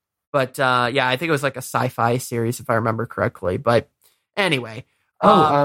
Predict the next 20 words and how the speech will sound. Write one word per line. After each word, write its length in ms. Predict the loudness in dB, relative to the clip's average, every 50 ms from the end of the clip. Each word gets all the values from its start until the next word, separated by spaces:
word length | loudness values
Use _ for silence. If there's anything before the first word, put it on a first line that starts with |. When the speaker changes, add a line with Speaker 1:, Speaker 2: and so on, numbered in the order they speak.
| 2
Speaker 2:
um, 40 | 0
it 120 | -2 -4
was 120 | -6 -8 -6
The 100 | -4 -4
Expanse. 600 | -4 -2 2 2 2 2 2 0 -4 -6 -6 -6 -6
The 60 | -6
Expanse. 280 | -6 -6 0 2 4 4 4
Speaker 1:
Oh, 180 | 4 4 2
that's 220 | 2 0 -2 0 0
what 100 | 0 0
it 60 | 2 2
was. 360 | 2 0 0 -2 -8 -12 -2
Right. 380 | 0 2 2 2 0 -2 -4 _ _
Yeah, 140 | 0 2
yeah, 120 | 2 4 4
yeah, 80 | 2 2
Speaker 2:
Yeah. 60 | 2
Speaker 1:
yeah, 100 | 2 2 2
yeah. 300 | 2 2 0 0 -2 -6 _ _ _
Yeah, 140 | 0 0